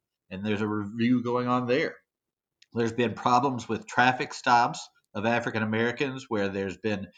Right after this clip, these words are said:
no probable cause to stop them, where they've been taken out of their car, handcuffed, dogs brought in.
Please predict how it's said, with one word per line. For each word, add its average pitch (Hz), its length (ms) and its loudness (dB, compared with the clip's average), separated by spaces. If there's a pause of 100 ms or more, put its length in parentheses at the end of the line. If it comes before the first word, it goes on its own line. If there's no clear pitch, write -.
(240)
no 110 200 2
probable 113 500 0
cause 117 360 2
to 101 60 -4
stop 117 400 4
them, 131 220 -2
where 98 140 -2
they've 90 200 -6
been 92 140 -8
taken 113 260 -2
out 113 120 0
of 101 100 -2
their 92 180 -6
car, 123 540 2 (280)
handcuffed, 120 640 -2 (100)
dogs 113 380 2
brought 120 260 2
in. 120 300 0